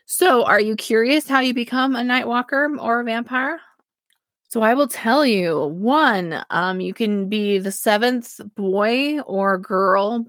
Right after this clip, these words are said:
born in your family. Like, it has to be all boys or all girls or something. Um, you have to lead a life of sin. You have to die without being married. You have to die by execution for perjury,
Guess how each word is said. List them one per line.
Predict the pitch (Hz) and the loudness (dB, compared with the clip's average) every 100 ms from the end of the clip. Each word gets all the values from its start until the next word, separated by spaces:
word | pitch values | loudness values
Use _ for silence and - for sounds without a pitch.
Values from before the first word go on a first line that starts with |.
| - | -8
born | 190 185 | -6 -4
in | 185 | -4
your | 185 | -6
family. | - 185 185 202 214 | -4 -4 -2 -2 0
Like, | 220 | 0
it | 220 | 0
has | 214 269 269 | 0 0 0
to | 247 | -4
be | 226 208 | -2 0
all | - 165 196 | 0 2 2
boys | 202 185 185 185 | 2 2 0 0
or | 165 | -4
all | - 170 165 | -2 -2 -2
girls | 156 156 120 - | -4 -4 -4 -8
or | |
something. | 180 143 - _ _ _ _ _ - | -14 -18 -20 _ _ _ _ _ 0
Um, | 190 196 190 185 185 165 - _ _ _ _ - | 2 4 2 0 -2 -6 -12 _ _ _ _ -18
you | - 233 | -2 0
have | 240 | 2
to | 254 | 2
lead | 220 220 247 | 0 0 2
a | |
life | 247 208 214 | 2 2 0
of | 269 | -4
sin. | - - 196 202 262 285 _ _ _ _ _ - | -4 -4 -2 -2 -4 -6 _ _ _ _ _ -10
You | 202 | -4
have | 226 220 | -4 -2
to | 208 | -2
die | 202 190 185 202 | 2 2 4 2
without | 214 226 196 | 2 0 0
being | 202 202 | 0 -2
married. | 208 160 147 151 170 233 233 _ _ _ _ | -4 -4 -8 -8 -6 -8 -8 _ _ _ _
You | 196 | -2
have | 208 202 | 0 0
to | 214 | -4
die | 208 190 190 | 0 2 2
by | 190 180 | 2 0
execution | 180 - 214 - 302 311 233 202 | -2 -8 -10 -4 -2 -2 -4 -4
for | 196 180 | -4 -6
perjury, | - 302 277 185 160 123 135 208 | -4 -2 -2 -4 -4 -4 -6 -8